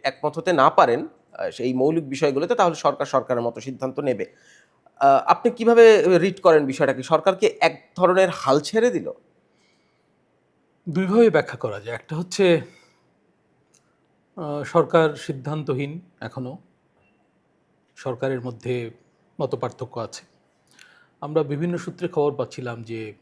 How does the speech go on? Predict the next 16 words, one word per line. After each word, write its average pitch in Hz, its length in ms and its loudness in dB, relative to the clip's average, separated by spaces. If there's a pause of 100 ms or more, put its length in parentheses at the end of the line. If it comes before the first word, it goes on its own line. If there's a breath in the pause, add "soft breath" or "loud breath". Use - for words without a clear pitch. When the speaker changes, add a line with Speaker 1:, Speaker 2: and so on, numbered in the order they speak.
(260)
Speaker 2:
উপদেষ্টা 147 440 -6
পরিষদের 160 540 -8 (500)
এক 143 200 -4
অংশ 170 200 -2
একরকম 170 400 -4
বলছে, 170 300 -10
আরেক 151 220 -12
অংশ 131 180 -14
আরেক 110 200 -10
রকম - 260 -20
বলছে, 95 280 -20 (1700 soft breath)
এবং 139 260 -2 (1400)
ডক্টর - 280 -4
ইউনূস 143 680 -8
প্রধান 135 240 -6
উপদেষ্টা 127 460 -10